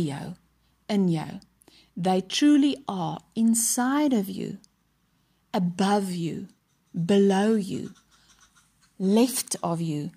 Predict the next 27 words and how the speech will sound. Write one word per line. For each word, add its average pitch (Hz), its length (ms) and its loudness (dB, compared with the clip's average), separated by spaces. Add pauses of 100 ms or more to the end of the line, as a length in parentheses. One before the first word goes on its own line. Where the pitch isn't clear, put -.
(140)
right 226 500 -4
of 208 180 -2
you, 180 300 -10 (200)
inside, 247 760 2
under, 269 320 4
hoe 262 400 2
ook 254 160 -4
al, 156 120 -4
daar's 208 260 0
ses 381 260 2
rigtings 190 720 0 (240)
waarna 190 400 2
hulle 175 80 0
is. - 340 -8
Dis 240 140 2
soos 269 140 2
die 269 120 4
ses 294 380 4
dae 180 340 2 (220)
en 214 100 0
dan 196 80 4
die 202 80 4
sewende 202 480 2
dag 165 220 0
wat 190 180 -6
ons 175 140 0
rus. 156 260 -2